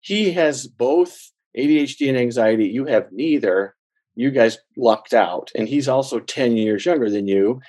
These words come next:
and was an oops baby." So, so my whole career was basically that kid. And I got referrals from folks like you and other docs in, in Kalamazoo.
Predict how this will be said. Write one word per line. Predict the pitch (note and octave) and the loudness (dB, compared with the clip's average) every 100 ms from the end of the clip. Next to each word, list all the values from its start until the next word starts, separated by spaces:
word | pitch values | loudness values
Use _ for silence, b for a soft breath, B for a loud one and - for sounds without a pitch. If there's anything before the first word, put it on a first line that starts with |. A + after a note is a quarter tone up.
| b | b
and | A#2+ A#2+ | 0 2
was | A2+ | 2
an | G#2 B2 | -2 -2
oops | B2 - | -2 -4
baby." | - F#2 F#2+ A#2+ C#3 B B B | -2 0 0 -2 -4 B B B
So, | - C#3 B2 | 0 2 2
so | - | -2
my | D#3+ D#3 | -2 -2
whole | F3+ A#3 - | 0 -4 -4
career | - C#3+ F3+ F3 | -6 0 2 2
was | C3 A2 | 0 -4
basically | - D3 D3+ D#3+ C3 A2 G2+ b b A2 | -2 -2 -2 0 4 2 0 b b -4
that | B2+ C#3+ - | 0 0 -2
kid. | - E3 A#2+ F2+ | -4 0 2 0
And | G#2 | -2
I | A#2 | -2
got | A#2+ A#2 | 2 2
referrals | A#2+ A#2 B2 C3+ D#3+ | 0 0 0 0 0
from | C3+ A#2 C3 C3 - - _ _ | -2 -2 -4 -14 -20 -20 _ _
folks | A#2+ A2+ | -8 -2
like | A#2+ A2 | -2 -2
you | A#2+ D3 F3+ | -2 2 2
and | B2 | 2
other | A2 A#2+ | -2 0
docs | A#2+ A#2 A#2+ | 0 0 -2
in, | B2 A#2 - | -6 -8 -6
in | A#2+ | -6
Kalamazoo. | A2+ A2 A2+ A2+ A#2+ C#3+ | -2 -2 0 0 0 -2